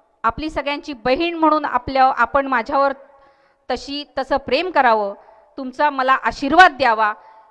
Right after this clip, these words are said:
ही मी आपल्या सगळ्यांना इथं विनंती करते. आणि इतक्या प्रचंड संख्येने आपण इथे आलात, थोडासा कार्यक्रमाला उशीर झाला तरीसुद्धा आपण सगळेजण थांबले आहात.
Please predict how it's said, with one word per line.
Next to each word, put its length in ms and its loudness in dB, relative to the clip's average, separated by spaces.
ही 100 -12
मी 140 -12
आपल्या 320 -4
सगळ्यांना 600 -6
इथं 240 -10
विनंती 420 -8
करते. 500 -10
आणि 480 -2
इतक्या 320 -4
प्रचंड 460 -2
संख्येने 580 -2
आपण 320 -2
इथे 180 -12
आलात, 380 -2
थोडासा 320 -4
कार्यक्रमाला 580 -2
उशीर 320 -4
झाला 340 0
तरीसुद्धा 500 -6
आपण 280 -4
सगळेजण 460 -12
थांबले 340 -4
आहात. 360 2